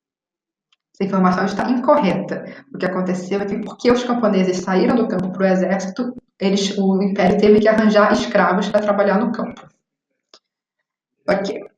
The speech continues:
E próxima pergunta. O que é a escravidão? Seria, no caso, a falta de liberdade,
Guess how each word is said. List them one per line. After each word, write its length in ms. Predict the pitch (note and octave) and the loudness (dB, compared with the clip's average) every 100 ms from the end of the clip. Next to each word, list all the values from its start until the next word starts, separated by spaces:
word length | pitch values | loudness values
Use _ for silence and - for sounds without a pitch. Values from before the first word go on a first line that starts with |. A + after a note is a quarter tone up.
| - - | -14 0
E 440 | A3 C4+ E4 - - - - - _ - - _ _ _ _ _ - - _ - - _ _ _ _ _ _ _ _ _ | 4 6 4 0 -6 -14 -20 -20 _ -20 -20 _ _ _ _ _ -18 -18 _ -20 -20 _ _ _ _ _ _ _ _ _
próxima 360 | - G3 G#3 G#3+ | 2 2 4 4
pergunta. 520 | A3 A#3 A#3+ F4+ - - _ _ _ _ _ _ _ _ - _ - - - | 4 2 0 -4 -6 -14 _ _ _ _ _ _ _ _ -20 _ -20 -20 -8
O 120 | A3 | -6
que 200 | A3 B3 | -2 0
é 80 | A#3+ | 0
a 60 | B3 | 0
escravidão? 800 | - B3+ C4 B3+ A#3+ - - - _ - | -2 0 0 2 2 0 -2 -10 _ -12
Seria, 380 | - F#3+ F#3 F3+ | -2 2 2 2
no 160 | F#3 - | 0 -2
caso, 340 | F#3+ F#3+ G3+ | 2 2 2
a 120 | G3 | 0
falta 420 | - G3+ G#3 G#3+ | 0 2 4 2
de 140 | A#3+ G#3 | 0 0
liberdade, 680 | G#3+ B3+ A#3+ A#3 E3+ D#3+ | 0 2 2 2 2 -2